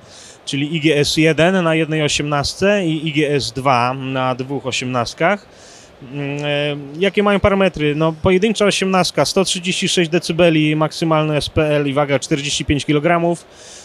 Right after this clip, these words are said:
E, dwie osiemnastki, mm, sto czterdzieści dwa decybele i waga osiemdziesiąt kilogramów. Mm,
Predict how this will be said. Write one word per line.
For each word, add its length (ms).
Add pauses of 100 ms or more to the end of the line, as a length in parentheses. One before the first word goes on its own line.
(140)
E, 340
dwie 280
osiemnastki, 760
mm, 320
sto 200
czterdzieści 520
dwa 160
decybele 600 (380)
i 80
waga 260
osiemdziesiąt 520
kilogramów. 540 (460)
Mm, 240